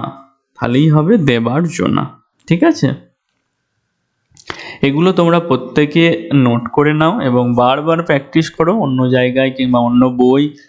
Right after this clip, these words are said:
অন্য ভিডিও বা আমারই অন্য ক্লাস থেকে তোমরা যদি আরও যেসব সন্ধি বিচ্ছেদগুলো পেয়েছো, সেগুলোকে এক জায়গায় করো, এক জায়গায় নোট ডাউন করো,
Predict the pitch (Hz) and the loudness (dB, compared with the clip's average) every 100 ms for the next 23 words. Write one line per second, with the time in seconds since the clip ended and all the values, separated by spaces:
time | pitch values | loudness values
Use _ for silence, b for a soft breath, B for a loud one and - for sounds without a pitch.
0 | B 135 143 151 135 135 131 156 170 160 | B -2 2 2 2 -2 0 2 2 4
1 | 156 127 127 151 185 151 135 139 139 131 | 0 -2 -2 -2 0 0 2 0 -2 -2
2 | 120 120 - 143 151 147 135 135 135 143 | -2 -4 -4 -4 -4 0 2 2 2 0
3 | 113 139 180 151 160 151 - 123 123 131 | 0 -2 -2 -2 0 -4 -4 -10 -6 -6
4 | 131 147 135 139 143 147 B B B B | -4 -2 2 4 4 2 B B B B
5 | B B B _ 147 165 180 202 170 151 | B B B _ 0 0 -2 -2 0 2
6 | 180 202 143 147 147 143 160 170 175 175 | 2 0 0 0 -2 -2 -2 0 0 -2
7 | 175 170 - 139 139 143 151 165 147 131 | 0 0 0 -2 -2 -2 -2 0 0 -2
8 | 143 147 156 156 151 - | -2 -4 -4 -2 -2 -6